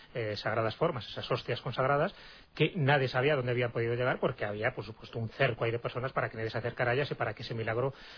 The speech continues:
se fuera produciendo. Bueno, pues esa era de las cosas que nadie ha podido explicar y que, por otra parte, se dan en, en determinadas apariciones marianas. Después, lógicamente, se desmadró, las niñas, sabes que se,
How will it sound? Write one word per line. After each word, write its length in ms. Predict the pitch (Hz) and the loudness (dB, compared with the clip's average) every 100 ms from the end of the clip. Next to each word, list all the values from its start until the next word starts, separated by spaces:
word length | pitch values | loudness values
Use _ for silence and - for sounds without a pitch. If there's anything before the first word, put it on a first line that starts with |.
| - - | -18 -10
se 140 | - 117 | -6 -2
fuera 200 | 117 110 | 0 0
produciendo. 540 | 113 104 98 170 117 | 0 -2 0 0 2
Bueno, 160 | 127 143 | -2 -2
pues 160 | 117 113 | -8 -4
esa 160 | - | 0
era 100 | 113 | 0
de 80 | 113 | 0
las 100 | 107 | -2
cosas 240 | 131 123 | -4 -4
que 100 | - | -2
nadie 200 | 117 110 | 0 0
ha 60 | 107 | -2
podido 220 | 117 107 | -4 -4
explicar 400 | 107 - 123 139 | -4 -2 0 2
y 60 | 185 | 0
que, 120 | 147 | -4
por 160 | - 107 | -4 -6
otra 160 | 117 | -6
parte, 260 | - 110 147 | -6 -4 -4
se 100 | 123 | -4
dan 180 | 113 113 | -4 -4
en, 80 | 107 | -4
en 260 | 104 117 127 | -6 -4 -6
determinadas 500 | 110 107 110 113 - | -6 -4 -2 -2 -2
apariciones 380 | - 123 107 | -4 -4 -2
marianas. 360 | 107 113 107 104 - - 147 | -2 -2 -2 -4 -10 -2 0
Después, 420 | 127 208 156 107 | 2 4 2 0
lógicamente, 460 | 104 - 113 110 120 | -10 -10 -10 -8 -4
se 100 | 113 | -4
desmadró, 400 | 107 117 120 143 | 0 2 4 2
las 180 | 120 117 | 0 -2
niñas, 180 | 110 | -4
sabes 200 | 107 107 | -4 -8
que 80 | - | -8
se, 160 | 117 | -8